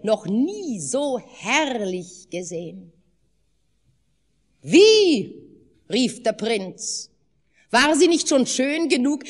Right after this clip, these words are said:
da sie vor unseren Augen wie von Jaspis und Prasem gebaut dastand? Muss man nicht fürchten, sie zu betreten,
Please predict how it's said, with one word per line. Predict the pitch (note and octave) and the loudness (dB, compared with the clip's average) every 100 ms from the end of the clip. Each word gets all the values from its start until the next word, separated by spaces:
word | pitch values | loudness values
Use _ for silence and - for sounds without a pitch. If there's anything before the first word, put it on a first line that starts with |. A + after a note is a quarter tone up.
| - | 0
da | A3+ | 0
sie | G#3 B3+ | 0 -2
vor | B3 | -2
unseren | A#3+ G#3 G3 | -2 -4 -4
Augen | G3+ A#3+ B3 A#3 | -2 0 0 -4
wie | |
von | A#3 G#3 E3+ | -4 -6 -4
Jaspis | D#3+ G#3+ - - B3 A#3 | -8 -8 -12 -12 -12 -10
und | A3 G#3+ | -12 -12
Prasem | - F#3 F3 C#3 F#3+ A#3+ A#3+ | -8 -8 -6 -8 -8 -8 -8
gebaut | A3 G3+ G#3+ A3 - | -8 -8 -8 -10 -12
dastand? | G#3+ A3 G#3+ - A3 A3 - _ _ _ _ _ _ _ _ _ _ _ _ _ _ _ | -12 -12 -16 -18 -16 -16 -20 _ _ _ _ _ _ _ _ _ _ _ _ _ _ _
Muss | A3 B3 | -4 -2
man | A3+ A3+ | 0 0
nicht | G3+ - - | 0 -6 -14
fürchten, | - C4+ D#4 - - C#4 | -4 -4 -4 -10 -6 -4
sie | G#3+ B3 | -2 -4
zu | - | -4
betreten, | A3 G#3+ F#3+ A3 A#3+ B3+ | -4 -4 -6 -8 -6 -8